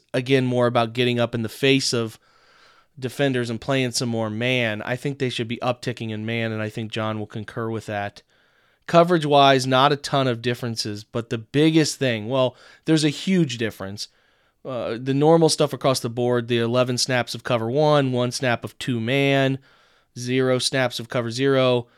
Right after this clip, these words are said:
other than the goal line. Uh, they didn't play a snap of true middle of the field cover two. They're not a team that likes to do that. The uptick was in thirty-seven snaps of cover three. That's really high. Thirty-seven snaps of cover three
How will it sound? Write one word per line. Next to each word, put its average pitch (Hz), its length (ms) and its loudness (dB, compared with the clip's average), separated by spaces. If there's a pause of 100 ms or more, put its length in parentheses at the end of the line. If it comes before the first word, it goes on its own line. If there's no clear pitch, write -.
(180)
other 120 180 -2
than 110 140 -4
the 104 40 -8
goal 117 220 0
line. 107 340 -4 (480)
Uh, 107 160 -8
they 113 140 -4
didn't 123 240 -2
play 127 160 0
a 117 80 2
snap 127 380 0
of 110 100 -6
true 139 560 0 (140)
middle 135 320 4
of 127 60 2
the 123 60 -2
field 131 380 0
cover 120 240 -2
two. 151 640 2
They're 120 140 -6
not 120 180 0
a 117 40 -4
team 127 180 -4
that 120 60 -4
likes 117 260 -6
to 117 80 -12
do 160 220 0
that. 135 340 4 (380)
The 151 160 0
uptick 175 360 4
was 151 120 2
in 131 180 -2
thirty-seven 160 840 4
snaps 139 420 0
of 123 120 -10
cover 131 260 0
three. 123 320 -4
That's 143 400 -2
really 139 480 2
high. 123 400 0 (580)
Thirty-seven 160 680 2
snaps 143 340 0
of 131 80 -6
cover 131 240 0
three 135 460 0